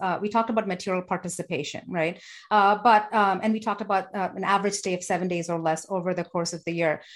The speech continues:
Um, what other things do people need to remember when they're trying to, you know, um, acquire a short-term rental and bonus depreciate, right?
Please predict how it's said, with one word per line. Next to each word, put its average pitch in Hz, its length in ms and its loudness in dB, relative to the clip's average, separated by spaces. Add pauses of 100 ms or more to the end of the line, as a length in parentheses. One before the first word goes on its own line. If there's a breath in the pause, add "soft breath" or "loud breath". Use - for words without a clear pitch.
(120)
Um, 202 300 2
what 247 360 4
other 254 240 2
things 214 240 -4
do 208 80 -10
people 196 260 -6
need 185 200 -6
to 190 80 -8
remember 175 340 -2
when 170 180 0
they're 170 120 -2
trying 180 480 -2
to, 170 420 -6 (100)
you 190 120 -6
know, 160 200 0
um, 175 200 -2
acquire 190 520 -2
a 185 40 -6
short-term 180 340 -4
rental 160 300 -2
and 160 100 -4
bonus 160 260 -2
depreciate, 156 520 -6
right? 165 180 -2